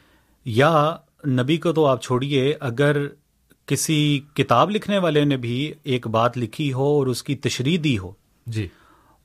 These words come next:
Speaker 1: اور کوئی تیسرا بندہ آ کر یہ کہے کہ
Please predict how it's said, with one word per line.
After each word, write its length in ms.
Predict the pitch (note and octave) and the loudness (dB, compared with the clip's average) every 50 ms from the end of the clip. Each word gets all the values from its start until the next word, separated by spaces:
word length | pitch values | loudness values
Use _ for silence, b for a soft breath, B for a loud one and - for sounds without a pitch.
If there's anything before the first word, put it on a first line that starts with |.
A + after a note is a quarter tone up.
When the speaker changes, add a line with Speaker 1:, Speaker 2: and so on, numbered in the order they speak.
| _ _ | _ _
Speaker 1:
اور 360 | - D3+ D3 D3+ D#3+ E3 E3 E3+ - - _ _ _ _ _ _ | 2 4 6 6 6 4 2 0 -6 -14 _ _ _ _ _ _
کوئی 160 | - D#3+ D3 | -4 -4 -2
تیسرا 380 | D3+ - D3+ D3 C#3+ - G3 G#3 | -2 -2 -2 -2 0 2 2 2
بندہ 260 | F3+ F#3 F3 E3 E3 | 2 2 0 0 0
آ 260 | E3+ D#3+ C#3 C3 C3 | 0 2 2 2 0
کر 200 | B2 - - D3+ | 0 0 -2 -2
یہ 180 | C3+ C3 C3 C3 | 0 0 -2 -2
کہے 460 | - - A#2 A2+ D3+ E3+ B2+ G2 G#2+ - _ _ _ _ _ _ _ _ _ _ _ _ _ _ _ _ - | -2 -2 -2 -2 0 0 -2 -2 -4 -8 _ _ _ _ _ _ _ _ _ _ _ _ _ _ _ _ 0
کہ 220 | - D#3 D#3 D3 | 2 2 2 0